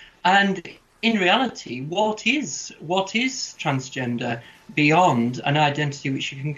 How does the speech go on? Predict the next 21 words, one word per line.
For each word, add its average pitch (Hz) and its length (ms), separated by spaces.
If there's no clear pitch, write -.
claim? 233 200
So 170 160
you 170 80
can 170 100
say, 156 240
"I 170 200
identify 147 540
as 127 100
trans." 143 560
Really, 156 480
it 165 80
means, 147 460
uh, 127 260
all 277 140
it - 80
means 143 240
is 113 100
I 131 80
call 160 300
myself - 360
trans. - 520